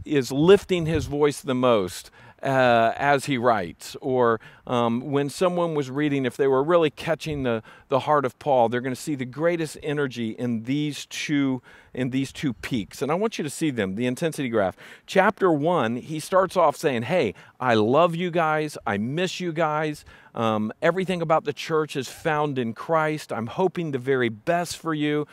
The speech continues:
That's a, that's a very important chapter. No que-, all of this has to do with the same importance, but I just want us to see the intensity level that goes on. In chapter two, we see one of the most quoted passages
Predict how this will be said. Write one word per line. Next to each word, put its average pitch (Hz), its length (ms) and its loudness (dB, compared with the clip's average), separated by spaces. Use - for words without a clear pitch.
That's 170 180 -2
a, 143 220 4
that's 170 160 -6
a 160 40 -4
very 160 320 -2
important 151 840 -2
chapter. 185 440 -2
No 143 200 2
que-, 165 260 0
all 180 180 6
of 185 100 2
this 147 180 2
has 143 160 -4
to 135 100 -10
do 131 100 -6
with 123 120 -4
the 117 100 -4
same 165 320 -4
importance, 139 420 -4
but 139 140 -8
I 170 60 -2
just 185 200 -10
want 180 140 -6
us 160 140 -10
to 143 100 -14
see 156 500 -2
the 123 180 -2
intensity 147 680 -4
level 120 260 2
that 113 120 -2
goes 120 180 2
on. 101 180 0
In 151 200 0
chapter 196 500 0
two, 196 380 -2
we 147 140 0
see 170 200 -4
one 151 220 0
of 139 120 -2
the 131 60 -12
most 123 300 -2
quoted 180 720 2
passages 131 880 -4